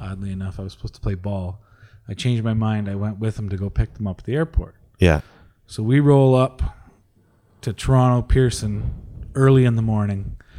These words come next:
Speaker 1: Dreamer had, like, the first flight in. He'd been up all night 'cause I had been communicating with him the night before.
Speaker 2: Yeah.
Speaker 1: So he rolls in. He didn't know about Billy Gunn and X-Pac coming.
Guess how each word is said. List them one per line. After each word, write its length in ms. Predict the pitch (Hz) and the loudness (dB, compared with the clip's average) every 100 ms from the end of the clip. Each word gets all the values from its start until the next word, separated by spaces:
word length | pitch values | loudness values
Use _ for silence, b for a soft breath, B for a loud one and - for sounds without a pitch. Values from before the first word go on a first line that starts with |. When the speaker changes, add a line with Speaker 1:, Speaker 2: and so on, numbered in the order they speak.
| b b b b b - | b b b b b -2
Speaker 1:
Dreamer 280 | 127 131 120 | 2 4 4
had, 220 | 117 104 | 0 -2
like, 160 | 110 | -4
the 80 | 110 | -6
first 320 | - 117 110 - | -4 -2 -2 -6
flight 340 | 120 113 110 | -4 -4 -2
in. 460 | 107 104 107 - - | -2 -2 0 -2 0
He'd 200 | 147 139 | 0 2
been 120 | 135 | 2
up 180 | 123 131 | 2 0
all 140 | 117 | -2
night 260 | 117 113 117 | 0 -2 -2
'cause 160 | 117 117 | -2 0
I 100 | 117 | 0
had 100 | 110 | -2
been 140 | 101 | -6
communicating 600 | - 113 107 - 110 107 | -2 0 0 -2 -4 -2
with 160 | 107 98 | -4 -2
him 100 | 101 | -4
the 100 | 101 | -2
night 200 | 104 95 | -4 -6
before. 500 | 104 - 107 104 101 | -10 -6 -4 -2 0
Speaker 2:
Yeah. 200 | 85 92 b b b b b b - _ | 2 0 b b b b b b -20 _
Speaker 1:
So 140 | 117 | -4
he 160 | 120 151 | 0 4
rolls 400 | 139 127 117 123 | 4 4 2 2
in. 220 | 120 123 | 0 0
He 120 | 135 | 0
didn't 160 | 135 120 | 2 2
know 120 | 113 | 2
about 240 | 110 104 | 2 0
Billy 200 | 117 117 | 2 0
Gunn 220 | 104 113 107 | 0 0 0
and 100 | 104 | -2
X-Pac 540 | 113 - 107 92 - | -4 -6 -6 -6 -6
coming. 540 | 113 101 92 - 101 | -4 -4 -2 -2 -2